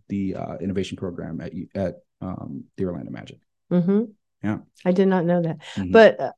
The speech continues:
Speaker 2: that makes sense because I know he used to work there. So I did not know he's
Speaker 1: Yes.
Speaker 2: the one that founded it.
Speaker 1: Yeah.
Speaker 2: He's really, really nice.
Speaker 1: He
Speaker 2: Yeah.
Speaker 1: is, he is a great person.
Speaker 2: Yeah. He's really good at,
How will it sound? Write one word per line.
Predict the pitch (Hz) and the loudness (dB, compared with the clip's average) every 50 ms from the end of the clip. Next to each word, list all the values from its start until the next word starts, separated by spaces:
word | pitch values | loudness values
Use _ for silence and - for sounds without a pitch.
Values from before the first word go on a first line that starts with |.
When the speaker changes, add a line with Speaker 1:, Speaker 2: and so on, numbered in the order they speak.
| - 202 | -2 2
Speaker 2:
that | 202 226 202 | 2 4 4
makes | 196 208 208 202 202 | 4 2 2 0 -2
sense | - - 214 196 180 165 165 - | -4 0 2 2 2 0 -2 -4
because | - 190 180 - - 180 170 165 165 165 165 - | -4 -6 -4 0 2 4 6 6 4 4 2 2
I | 175 170 | 2 4
know | 175 170 175 170 | 4 4 4 4
he | 170 180 170 | 2 2 2
used | 165 165 165 - | 2 0 -2 -4
to | 175 165 | -4 -2
work | 160 160 160 - - | -2 -2 -4 -4 -4
there. | - 151 139 156 | -4 -4 -4 -4
So | - - 180 | -2 -2 0
I | 165 | 0
did | 170 170 170 175 | 2 0 0 2
not | 180 170 170 - | 2 2 2 2
know | 160 156 156 160 | 2 0 2 2
he's | 151 165 165 165 | 0 0 0 -2
Speaker 1:
Yes. | 165 - - - - | -2 -6 -10 -10 -6
Speaker 2:
the | - | -4
one | 160 156 160 160 | -2 -2 -2 -2
that | 160 165 - | -4 -4 -4
founded | 170 165 160 160 160 160 156 | -4 -2 -2 -2 -2 -2 -4
it. | 160 160 160 - - - - - | -6 -8 -10 -14 -20 -20 -14 -12
Speaker 1:
Yeah. | - - - | -12 -4 4
Speaker 2:
He's | - 294 381 330 214 | 6 8 8 8 6
really, | 180 156 160 160 165 156 151 | 6 6 6 8 6 6 4
really | 151 151 156 160 147 | 2 0 -2 -2 -4
nice. | 143 147 151 151 151 147 151 151 - - _ _ _ _ _ _ _ _ _ _ _ _ _ _ | -4 -4 -4 -4 -4 -4 -6 -8 -12 -20 _ _ _ _ _ _ _ _ _ _ _ _ _ _
Speaker 1:
He | - 160 131 131 | 0 4 6 6
Speaker 2:
Yeah. | 123 | 6
Speaker 1:
is, | 113 107 107 - | 6 2 -2 -4
he | - 117 120 | 0 2 2
is | 107 | 2
a | 101 | 2
great | - 95 85 87 - | 0 -2 -4 -4 -6
person. | 85 80 - - - 90 95 - - | -10 -10 -10 -10 -10 -12 -10 -6 -4
Speaker 2:
Yeah. | 165 156 143 147 147 - - - 202 - | -2 -2 -2 -2 -4 -8 -12 -8 -2 0
He's | 262 240 | 2 4
really | 226 208 190 190 180 160 | 6 6 8 8 8 6
good | 160 160 160 156 | 6 4 2 2
at, | 151 143 | -2 -4